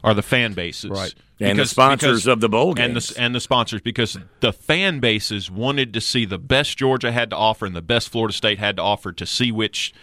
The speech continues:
Speaker 1: to see which team came out on top.
Speaker 3: Also,
Speaker 2: We saw that.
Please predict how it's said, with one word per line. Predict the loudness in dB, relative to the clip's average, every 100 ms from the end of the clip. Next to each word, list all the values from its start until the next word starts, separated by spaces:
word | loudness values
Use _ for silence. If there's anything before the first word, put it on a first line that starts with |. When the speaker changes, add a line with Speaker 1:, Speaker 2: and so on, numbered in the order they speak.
| -20 -8
Speaker 1:
to | -2
see | 0 2
which | 0 0
team | -2 -4 -2
came | -4 -4
out | -2
on | -4 -2
top. | 4
Speaker 3:
Also, | 4 4 2 2
Speaker 2:
We |
saw | 0 -2
that. | -4 -8